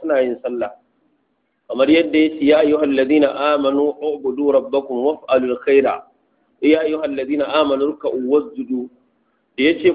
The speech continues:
"Ku yi ruku, ku yi sujjada," wannan kinaya ne na ainihin wato sallah.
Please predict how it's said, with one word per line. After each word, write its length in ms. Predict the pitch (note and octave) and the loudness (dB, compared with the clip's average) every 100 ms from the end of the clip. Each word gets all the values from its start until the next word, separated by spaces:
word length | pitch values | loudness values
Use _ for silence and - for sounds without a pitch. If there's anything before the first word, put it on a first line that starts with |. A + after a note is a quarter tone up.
| - | 4
"Ku 80 | C#4+ | 4
yi 140 | E3 | 4
ruku, 400 | D#4 D#4+ D#4 D#4 | 0 -2 -2 -2
ku 60 | D#4 | -4
yi 80 | C#3+ C#3+ | -8 -6
sujjada," 400 | A#2+ C#3 C3+ C3 | -2 0 2 2
wannan 400 | D#3+ E3 C#3 - | 2 0 -2 -2
kinaya 480 | B2+ D3+ D#3 C3 | 0 2 2 0
ne 160 | B2+ C3 | -4 -6
na 40 | - | -6
ainihin 400 | C3+ C#3 C#3 D3 | -6 -6 -4 -2
wato 380 | C3 A#2+ A#2+ A2+ _ - | -2 -4 -12 -14 _ -8
sallah. 460 | A#2+ A#2 G2+ - | -6 -4 -6 -8